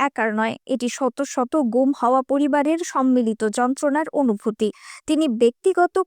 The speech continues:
ক্ষতিকে সামাজিক আন্দোলনে রূপান্তরিত করেছেন এবং আন্তর্জাতিক সহানুভূতি অর্জন করেছেন। এই দুই প্রার্থীর মধ্যে একজনকে বেছে নেওয়া ঢাকা চোদ্দ আসনের বাসিন্দাদের জন্য কেবল স্থানীয়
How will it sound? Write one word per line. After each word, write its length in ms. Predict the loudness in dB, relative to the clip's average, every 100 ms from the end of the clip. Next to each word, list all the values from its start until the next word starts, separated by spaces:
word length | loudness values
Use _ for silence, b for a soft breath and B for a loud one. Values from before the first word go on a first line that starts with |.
| -2
ক্ষতিকে 440 | -2 0 0 -2 -2 0
সামাজিক 380 | 0 0 0 0
আন্দোলনে 460 | 0 0 2 2 2 0
রূপান্তরিত 720 | 0 0 -2 0 0 -2 -2 -4 -2
করেছেন 360 | -2 0 -2 -2 B B 0
এবং 120 | 2 2 2
আন্তর্জাতিক 560 | 2 0 0 -2 -4 -6
সহানুভূতি 580 | -2 0 2 2 0 -2 0 0
অর্জন 260 | 0 -4 -2
করেছেন। 360 | -2 -2 -2 -4 -6 B -2
এই 60 | 0 2
দুই 120 | 2 2
প্রার্থীর 380 | 0 0 -2 0
মধ্যে 240 | 0 0 0 0
একজনকে 400 | 0 0 0 0 0
বেছে 220 | -2 -2 0
নেওয়া 180 | 0 0 -2
ঢাকা 200 | -2 -4 -4
চোদ্দ 180 | -4 0 0
আসনের 380 | -2 -2 0 0 0
বাসিন্দাদের 600 | -4 -2 -2 0 0 -2 0
জন্য 180 | 0 0 -4 B B -4
কেবল 260 | 0 0 -2
স্থানীয় 380 | -4 -2 0 -2